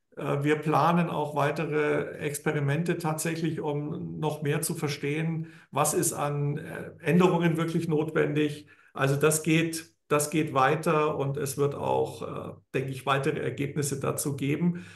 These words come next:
Und im Moment ist es so, dass wir tatsächlich, äh, da sich die Viren ja durchaus verändern, auch im Wildvogel, eigentlich immer dort genau hinsehen müssen. Und wenn jetzt wieder die Ausbrüche ansteigen,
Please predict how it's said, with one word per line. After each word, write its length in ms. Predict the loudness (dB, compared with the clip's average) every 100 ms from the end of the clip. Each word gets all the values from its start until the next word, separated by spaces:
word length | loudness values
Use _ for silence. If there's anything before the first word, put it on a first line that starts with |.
| -20 -10
Und 540 | 0 0 0 -4 -10 -14 -20 _
im 120 | 4
Moment 300 | 6 6 6
ist 160 | 6 4
es 160 | 2
so, 160 | 4 4
dass 340 | 4 0 -2
wir 260 | 0 4 4
tatsächlich, 760 | 4 0 0 0 0 -2 -6 -14 _ _ _
äh, 160 | -12 -2
da 160 | 4 6
sich 140 | 6
die 180 | 4 4
Viren 260 | 6 8 6
ja 80 | 4
durchaus 480 | 4 4 2 0
verändern, 640 | -2 -2 2 2 2 2 2
auch 220 | -2 0
im 120 | 0
Wildvogel, 760 | 2 2 2 0 0 -2 -4 -12 _ _
eigentlich 440 | 4 4 4 0 -2
immer 260 | 2 4
dort 320 | 4 4 2 0
genau 340 | 0 2 4
hinsehen 480 | 4 4 2 0 0
müssen. 300 | -2 0 -2
Und 100 | 0
wenn 140 | 0
jetzt 220 | 0 -2
wieder 160 | -2 -2
die 100 | 0
Ausbrüche 560 | 2 0 0 0 2 0
ansteigen, 800 | 0 -2 -4 -6 -4 -4 -4